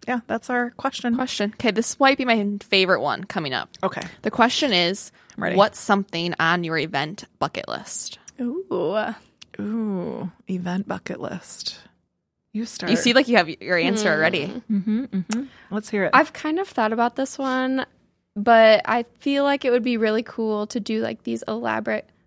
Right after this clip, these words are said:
Speaker 4: outside parties, even though they're
Speaker 1: Oh,
Speaker 4: so much
Speaker 2: totally.
Speaker 4: work. They're
Speaker 1: Yes.
Speaker 4: my favorite.
Speaker 2: Totally.
Speaker 4: Um, but you see all these, like, celebrity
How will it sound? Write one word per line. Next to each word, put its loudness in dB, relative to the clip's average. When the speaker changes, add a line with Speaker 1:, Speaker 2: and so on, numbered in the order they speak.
Speaker 4:
outside 0
parties, -2
even 10
though 12
they're 6
Speaker 1:
Oh, -2
Speaker 4:
so 6
much -4
Speaker 2:
totally. 6
Speaker 4:
work. 4
They're 4
Speaker 1:
Yes. 6
Speaker 4:
my 0
favorite. 4
Speaker 2:
Totally. 0
Speaker 4:
Um, 8
but 2
you 0
see 0
all 6
these, 0
like, 0
celebrity -2